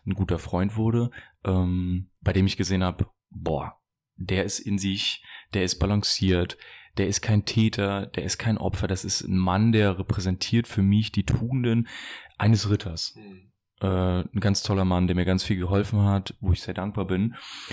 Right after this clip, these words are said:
Speaker 1: Und der hat mir eben erzählt von Dingen, die außerhalb eines, äh, Psychologiestudiums da sind,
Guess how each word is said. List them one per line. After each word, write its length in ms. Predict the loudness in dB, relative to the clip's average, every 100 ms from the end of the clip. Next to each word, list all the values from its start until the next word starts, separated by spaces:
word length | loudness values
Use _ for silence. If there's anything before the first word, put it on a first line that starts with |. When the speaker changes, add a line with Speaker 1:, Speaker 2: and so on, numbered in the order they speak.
| -10
Speaker 1:
Und 160 | -4 0
der 120 | 2
hat 120 | 2
mir 180 | 2 4
eben 180 | 2 0
erzählt 460 | -2 0 2 2 0
von 240 | -2 0
Dingen, 260 | 2 2 0
die 200 | 0 0
außerhalb 440 | -2 0 -2 0
eines, 420 | 0 0 0 -2
äh, 200 | -2 -2
Psychologiestudiums 1000 | -2 0 0 0 0 -2 0 2 2 0 -6 -18 -16 -2
da 240 | 2 4
sind, 320 | 4 4 2